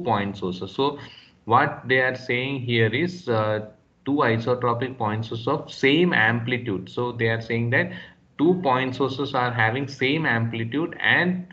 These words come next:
phase as well it is same. So it is, uh, all, it is one and two is almost the same. So two isotropic point sources with same amplitude and phase. So both are having same amplitude and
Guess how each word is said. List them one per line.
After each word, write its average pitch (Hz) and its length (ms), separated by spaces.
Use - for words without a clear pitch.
phase 139 320
as 110 300
well 135 160
it 117 140
is 127 180
same. 104 320
So - 200
it 131 180
is, 151 320
uh, 120 200
all, 120 380
it 123 220
is 147 220
one 131 260
and 143 260
two 143 180
is 165 200
almost 123 680
the 185 260
same. - 540
So 123 500
two 143 80
isotropic 127 640
point 117 240
sources 120 360
with 151 200
same 151 400
amplitude 135 640
and 180 380
phase. 95 320
So 123 160
both 127 400
are 131 480
having 120 340
same 131 300
amplitude 127 560
and 175 240